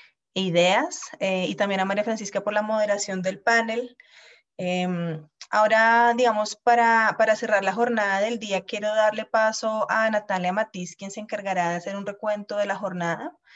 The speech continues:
Leeré su perfil. Natalia es ingeniera industrial y ambiental de la Universidad de Ciencias Aplicadas de Esslingen en Alemania y,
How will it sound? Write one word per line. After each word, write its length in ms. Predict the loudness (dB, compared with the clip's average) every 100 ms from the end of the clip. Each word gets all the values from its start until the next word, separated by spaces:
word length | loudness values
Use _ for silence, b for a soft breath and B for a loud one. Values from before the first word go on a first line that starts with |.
| b b -2
Leeré 260 | 0 0
su 120 | -6
perfil. 560 | -8 -8 -8 -6 -8 -10 _ -20
Natalia 600 | -4 -4 -2 0 0 0
es 180 | -10
ingeniera 400 | -10 -6 -2 -2
industrial 640 | -4 -8 -10 -8 -2 0 0
y 60 | -4
ambiental 520 | -6 -10 -6 -4 -4
de 80 | -6
la 80 |
Universidad 520 | -8 -10 -10 -8 -2 0
de 100 | 0
Ciencias 400 | -4 -10 -6 -6
Aplicadas 560 | -6 -6 -4 -2 -2
de 240 | -4 -6 -8 b b b _
Esslingen 520 | -2 0 -4 -2 -2
en 140 | -2 -4
Alemania 640 | -4 -2 -2 -2 -6 -10 _ _ b b _
y, 400 | -2 0 0